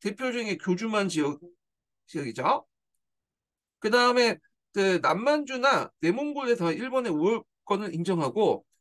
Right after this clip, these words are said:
여순과 대련 및 남만주 협대 조차 기간 연장하고, 일본인의 거주 및 영업권, 재산권을 인정한다는 거. 그 다음에 이제 중국 연안의 항만과 도서를 타고 양도 대여하지 않는다. 어,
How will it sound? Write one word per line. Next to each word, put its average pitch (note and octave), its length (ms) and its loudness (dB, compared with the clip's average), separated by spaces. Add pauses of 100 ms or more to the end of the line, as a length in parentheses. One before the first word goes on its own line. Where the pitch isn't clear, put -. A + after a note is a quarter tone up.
(300)
여순과 B3 520 2
대련 F#3 300 0
및 G3 100 -4
남만주 F#3 440 -4
협대 F#3+ 280 -2
조차 D#3+ 300 -2
기간 E3 260 0
연장하고, D3 720 0 (360)
일본인의 D4+ 520 2
거주 E3 360 -2
및 C4+ 200 -8 (100)
영업권, D#3 540 0 (200)
재산권을 F#3+ 520 2
인정한다는 C#3+ 540 -4
거. - 160 -6 (400)
그 F#3 120 0
다음에 F#3+ 300 4
이제 E3+ 300 2 (240)
중국 A3 340 -2
연안의 F3 400 4
항만과 B3 540 -2
도서를 F3+ 420 0
타고 C4 320 -6
양도 D#3 320 -2
대여하지 D#3+ 380 2
않는다. C3 340 -8 (600)
어, C#3 240 2